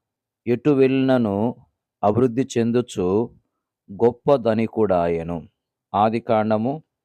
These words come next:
ఇరవై ఆరవ అధ్యాయము పన్నెండవ వచనం. ఇది ఓర్వలేక గెరారు దేశస్థులు మా యొద్ద నుండి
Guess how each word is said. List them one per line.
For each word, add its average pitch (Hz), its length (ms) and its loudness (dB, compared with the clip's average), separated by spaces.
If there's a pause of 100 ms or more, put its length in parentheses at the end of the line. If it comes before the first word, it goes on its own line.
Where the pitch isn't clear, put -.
(500)
ఇరవై 127 300 2
ఆరవ 123 320 4
అధ్యాయము 101 1000 -2 (460)
పన్నెండవ 104 380 0
వచనం. 87 480 -10 (1040)
ఇది 127 180 -2
ఓర్వలేక 139 760 2 (1000)
గెరారు 135 460 4
దేశస్థులు 120 1000 -2 (440)
మా 110 280 2
యొద్ద 123 260 0
నుండి 127 640 -2